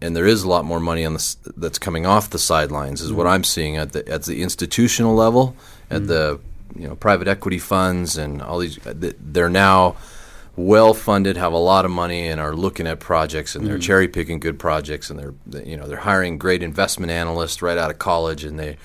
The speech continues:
Speaker 2: Mm-hmm.
Speaker 1: and that's where the growth in that sector is, and, and that money is, is coming in, and it's trickle down effect, and I think it's gonna be pumping into real estate really solid the next two, three, four years.
Speaker 2: Money's gotta go someplace. It doesn't just
Speaker 1: Yeah.
Speaker 2: evaporate. It moves.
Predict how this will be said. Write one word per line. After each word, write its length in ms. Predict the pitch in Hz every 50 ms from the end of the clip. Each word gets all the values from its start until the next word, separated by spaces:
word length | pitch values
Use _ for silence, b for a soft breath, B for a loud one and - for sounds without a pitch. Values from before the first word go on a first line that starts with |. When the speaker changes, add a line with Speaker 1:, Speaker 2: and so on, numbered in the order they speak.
| - -
Speaker 2:
Mm-hmm. 340 | 120 110 104 98 104 104 -
Speaker 1:
and 260 | 78 76 73 73 67
that's 320 | - - 92 92 - - -
where 120 | 90 85
the 100 | 76 78
growth 480 | 71 73 82 82 92 98 98 101 - -
in 100 | 80 76
that 180 | 80 80 73 -
sector 400 | - 104 101 98 - - 82 76
is, 200 | 76 73 73 78
and, 200 | 76 73 71 - -
and 220 | - 85 80 80
that 220 | 82 87 90 85 -
money 300 | 95 90 85 85 90 90
is, 340 | 87 80 80 - - - - -
is 160 | - 80 80
coming 280 | - - 92 82 85 92
in, 160 | 104 120 104
and 120 | 78 73
it's 160 | 80 76 -
trickle 280 | - - - 95 - 98
down 220 | 78 82 82 80
effect, 360 | 80 78 - - 78 73 - -
and 80 | - 78
I 100 | 90 104
think 180 | 110 95 73
it's 140 | 90 - -
gonna 180 | - 92 82 82
be 140 | 78 85 82
pumping 420 | - - - 98 87 - - 90
into 200 | 87 85 85 82
real 180 | 80 82 85 87
estate 380 | - - - 85 80 80 - - - 50 - - - - - - 85 67
really 260 | 73 90 95 92 85
solid 380 | 78 - - 87 87 87 82 73
the 60 | 78
next 440 | 80 80 78 - - - - - -
two, 240 | - - 82 80 76
three, 280 | 71 - 82 78 76
four 240 | 73 - - 69 - -
years. 320 | - 55 - - - -
Speaker 2:
Money's 300 | - 131 135 147 160 143
gotta 220 | 135 135 127 117 117
go 120 | 113 113
someplace. 560 | 107 - - 131 127 123 - - 107 107 -
It 40 | 107
doesn't 260 | 95 104 107 104 104
just 200 | 95 98 110 82
Speaker 1:
Yeah. 40 | 78
Speaker 2:
evaporate. 540 | 104 92 104 107 113 110 - 95 95 90 92
It 120 | 98 98
moves. 540 | - 110 120 120 107 82 78 78 - - -